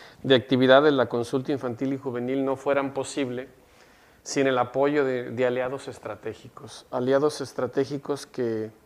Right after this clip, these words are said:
nos permite a nosotros sumar manos, sumar esfuerzos,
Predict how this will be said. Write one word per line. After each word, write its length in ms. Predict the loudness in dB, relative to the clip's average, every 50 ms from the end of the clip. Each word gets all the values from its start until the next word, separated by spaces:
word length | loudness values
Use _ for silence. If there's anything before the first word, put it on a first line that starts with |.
| _
nos 200 | -6 -6 -6 -4
permite 500 | -2 0 0 2 2 2 0 -2 0 0
a 60 | 0
nosotros 540 | 0 -2 -4 -6 -8 -8 -8 -8 -8 -10 -10
sumar 360 | -10 -12 -10 -10 -10 -10 -12 -14 -18 -20 _ _ _ _ _ _ _ -14
manos, 400 | -10 -10 -10 -10 -10 -12 -14 -16
sumar 340 | -18 -18 -16 -16 -14 -14 -16
esfuerzos, 720 | -18 -20 -18 -14 -14 -14 -14 -14 -18 -20 -20 -20 -20 -20